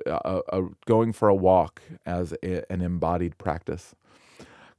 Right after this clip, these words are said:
Couple other ones coming, but I pray that as you start to engage these things, that our lives would settle and we would find ourselves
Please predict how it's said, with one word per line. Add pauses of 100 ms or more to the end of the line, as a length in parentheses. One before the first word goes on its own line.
Couple
other
ones
coming,
but
I
pray
that
as
you
start
to
engage
these
things,
that
our (160)
lives
would
settle
and
we
would
find
ourselves